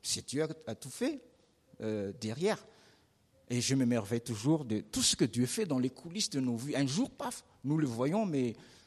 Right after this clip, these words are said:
en fait, Dieu avait déjà tout préparé. Allons plus loin. Troisième étape relais,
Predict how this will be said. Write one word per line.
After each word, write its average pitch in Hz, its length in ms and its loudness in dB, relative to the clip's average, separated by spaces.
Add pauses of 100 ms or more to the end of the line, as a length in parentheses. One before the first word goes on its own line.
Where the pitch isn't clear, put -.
en 98 100 -6
fait, 147 280 -2
Dieu 123 140 2
avait 113 180 0
déjà 107 240 -4
tout - 160 -8
préparé. 98 520 -4 (600)
Allons 190 260 10
plus 180 180 4
loin. 123 200 4 (720)
Troisième 220 480 6
étape 196 300 2
relais, 165 440 6